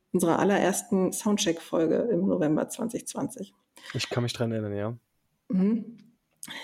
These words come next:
Speaker 1: Jetzt auf Kings of Asylum gibt es zwölf neue Tracks und ihr seid hier gleich auf. Es ist, ähm,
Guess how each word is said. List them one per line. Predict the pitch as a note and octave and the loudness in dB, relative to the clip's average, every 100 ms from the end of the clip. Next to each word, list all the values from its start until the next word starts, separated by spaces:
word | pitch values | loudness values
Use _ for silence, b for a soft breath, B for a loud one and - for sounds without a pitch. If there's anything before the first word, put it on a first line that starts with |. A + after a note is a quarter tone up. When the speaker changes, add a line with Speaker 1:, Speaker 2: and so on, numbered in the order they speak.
| B | B
Speaker 1:
Jetzt | F#3+ G3+ G3+ - | 2 2 0 2
auf | F#3 F#3 | 2 2
Kings | - G3+ F#3+ | 0 0 2
of | F3+ | 2
Asylum | F3 F#3 F3+ F#3 F3+ | 2 4 4 4 4
gibt | F3 E3 | 2 2
es | E3 | 0
zwölf | - - F3+ A#3 | -2 2 2 4
neue | G#3+ G3+ | 2 2
Tracks | - G3+ G3+ - | 2 2 0 0
und | G3 F3+ | 2 2
ihr | - G3+ A3 G#3+ - | 2 2 4 4 2
seid | G3 F#3+ G3+ | -2 -2 0
hier | - B3 | 2 2
gleich | A3+ F#3 G3+ - | 4 2 2 2
auf. | A3 - A3+ | 2 2 0
Es | A3 | 0
ist, | G#3 - - | 0 -2 -2
ähm, | F3+ G3 F#3+ G3+ G#3 | 2 4 4 2 0